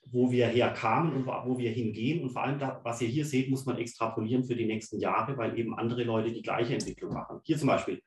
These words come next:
J P Morgan sagte, „Bitcoin ist ein Betrugssystem, was irgendwann implodieren möchte.“ Wer sich's noch erinnert, äh, der hatte sicherlich noch im Bilde diese, äh, Grafik hier und auch das Zitat.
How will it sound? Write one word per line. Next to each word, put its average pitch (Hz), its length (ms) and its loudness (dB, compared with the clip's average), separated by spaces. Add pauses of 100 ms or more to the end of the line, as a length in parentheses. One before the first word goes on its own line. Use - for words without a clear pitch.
(240)
J 117 180 4
P 120 120 4
Morgan 139 380 4
sagte, 123 520 -2 (240)
„Bitcoin 127 400 2
ist 113 100 -4
ein 110 160 -2
Betrugssystem, 123 760 0
was 113 180 -2
irgendwann 117 320 0
implodieren 123 600 0
möchte.“ 131 460 -2 (380)
Wer 113 140 2
sich's 113 260 -2
noch 110 140 -2
erinnert, 117 600 0
äh, 107 160 -2
der 107 140 -2
hatte 107 160 -2
sicherlich 107 420 -4
noch 104 140 -4
im 98 120 -4
Bilde 123 300 2
diese, 110 300 -2
äh, 101 420 -6
Grafik 110 380 -4
hier 107 260 -4
und - 140 -6
auch - 260 -6 (240)
das - 180 -8
Zitat. - 500 -2